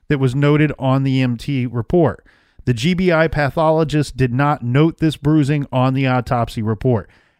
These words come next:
Adding fuel to the fire, a retired F B I agent who looked at the crime scene photos agreed with the family.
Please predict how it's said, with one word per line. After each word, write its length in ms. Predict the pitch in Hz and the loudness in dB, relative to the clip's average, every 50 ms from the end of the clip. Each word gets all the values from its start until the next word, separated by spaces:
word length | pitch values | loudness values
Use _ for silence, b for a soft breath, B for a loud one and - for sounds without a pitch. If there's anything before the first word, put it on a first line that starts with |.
| b b | b b
Adding 320 | 143 139 151 175 185 175 | 0 0 2 2 0 0
fuel 280 | 147 - 196 202 190 185 | -2 0 2 4 4 4
to 100 | - 190 | 4 2
the 100 | 170 160 | 0 0
fire, 440 | - - - 175 175 180 180 175 170 - | -2 -2 0 0 2 4 4 2 2 0
a 120 | 147 143 | 0 0
retired 580 | 135 135 139 - - - 165 170 175 175 170 - - | 0 0 -2 -2 -2 -2 0 0 2 0 0 0 -2
F 180 | 156 139 - | -4 -4 -2
B 160 | - 147 143 | -2 0 0
I 140 | 143 139 143 | 2 2 2
agent 420 | 151 - 143 143 147 123 139 135 110 | 0 0 0 0 0 0 -2 -2 -2
who 200 | 117 139 131 127 | -2 -2 0 0
looked 340 | 120 123 143 160 - - | 0 2 2 2 2 0
at 120 | 165 147 - | -6 -4 -4
the 60 | 156 | -6
crime 340 | - - 156 143 147 143 135 | -4 -2 -2 0 0 -2 -2
scene 240 | - 160 151 143 123 | -4 -2 -2 -2 -2
photos 460 | - - 175 175 165 156 147 135 - - | 0 0 2 2 4 4 2 2 0 -2
agreed 460 | 143 131 113 127 139 151 156 160 139 | -6 -4 -2 -2 -2 0 -2 -2 -2
with 160 | 139 139 - | -2 -4 -4
the 80 | 123 110 | -4 -6
family. 560 | - 165 160 160 151 139 113 95 73 71 | -4 -2 0 0 0 0 0 -2 -6 -10